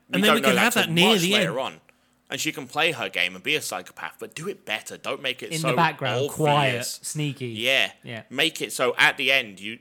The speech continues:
Speaker 2: uh, get, like, flashbacks of, "Oh, wait, yo, she did do that in that bit, and she did do that in that bit, and she influenced this guy to die," and stuff like that. Make it, don't make it so obvious.
Speaker 3: So then you're turning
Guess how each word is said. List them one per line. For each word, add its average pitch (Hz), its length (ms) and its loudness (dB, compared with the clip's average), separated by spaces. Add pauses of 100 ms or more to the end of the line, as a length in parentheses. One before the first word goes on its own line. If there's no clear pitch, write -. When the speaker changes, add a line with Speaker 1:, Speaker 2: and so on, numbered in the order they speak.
Speaker 2:
uh, 117 140 -6
get, 110 220 -6
like, 104 160 -6
flashbacks 107 640 -6
of, 95 180 -18
"Oh, 131 120 -8
wait, 139 200 -8
yo, 160 160 -2
she - 140 -12
did 156 260 -6
do 107 180 -8
that 95 200 0
in 95 80 -14
that 92 260 -4
bit, 87 180 -4
and 95 60 -12
she - 140 -6
did 107 160 -8
do 107 140 -12
that 101 180 -4
in 90 80 -14
that 98 160 -8
bit, 95 60 -14
and 98 100 -12
she 120 140 -8
influenced 110 520 -10
this 92 160 -10
guy 82 240 -8
to - 100 -16
die," 85 280 -8
and 85 160 -10
stuff - 240 -10
like - 120 -14
that. - 80 -20 (280)
Make 170 340 -4
it, - 220 -12
don't 170 220 -2
make 165 260 -2
it 107 80 -8
so - 500 -4
obvious. 90 840 -6
Speaker 3:
So 175 160 -6
then 180 160 -2
you're 170 100 2
turning 156 480 -2